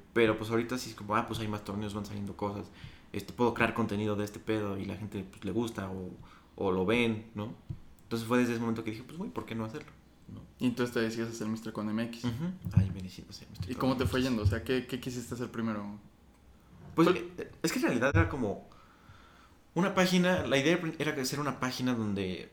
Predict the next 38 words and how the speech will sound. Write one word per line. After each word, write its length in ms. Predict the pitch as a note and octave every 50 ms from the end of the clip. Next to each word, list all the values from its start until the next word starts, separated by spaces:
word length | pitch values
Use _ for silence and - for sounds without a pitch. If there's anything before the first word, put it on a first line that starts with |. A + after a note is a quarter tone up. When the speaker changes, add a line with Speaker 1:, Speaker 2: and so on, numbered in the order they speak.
| -
Speaker 1:
pues, 120 | - A2 -
pudiera 280 | - C3 C3 D3 E3
subir 380 | D#3+ A#2+ A2+ A2+ A#2+ A#2+ - - -
mis 140 | A2+ G#2+ -
cosas 240 | - A2+ A2 A#2 G#2
de 80 | F#2 F2
Madden, 340 | F2 E2+ D#2+ - - E2+ E2+
güey, 160 | - F#2 F#2+
¿sabes? 260 | - A#2 A#2 B2 A2+
O 40 | G#2+
sea, 460 | G2 - A2+ G#2+ G2+ G2+ G2 F#2 - - - -
si 120 | - -
quería 220 | - C3+ B2+ B2+ B2
subir 180 | A#2+ B2+ A#2+
alguna 300 | A#2 A2+ A2+ A2+ A2+ A2+ A2
jugada 580 | - G2 G2 G#2+ A#2 A#2+ A#2 A2+ A2 G#2+ G#2+
o 220 | G2 G2 G2 F#2+ F#2+
algo 240 | F#2+ F#2+ F#2+ G#2+ -
que 100 | - G2
me 140 | F#2+ F#2 F2+
hubiera 260 | F#2 F#2 G#2 G#2 G2
gustado 440 | G2 - - - A#2 A2+ A2+ A2+ G#2
y 40 | G2
así. 340 | G2 - - A#2 A2+ - - - - - - - - - - - - - - - - - - - -
Y 200 | - D3 C#3 C3+
me, 180 | D3 C#3+ C#3 C#3
me 120 | D3 D3
acuerdo 260 | C#3 - E3 E3 F3+ E3+
que 80 | E3
incluso 260 | C#3 B2+ B2 C3 C3 C#3+
hice 120 | C3+ D3
como 160 | B2 C3+ A2+
un 100 | A2+ A2+
video 200 | A2+ A#2+ A2 A2+
de 80 | A2 A2
highlights 520 | G#2+ - G#2 G#2+ A#2 B2+ C#3 D3 - - -
míos. 340 | B2 B2 D3+ G3 - - -
Speaker 2:
Órale. 280 | - B2 B2 A#2 A2 G#2+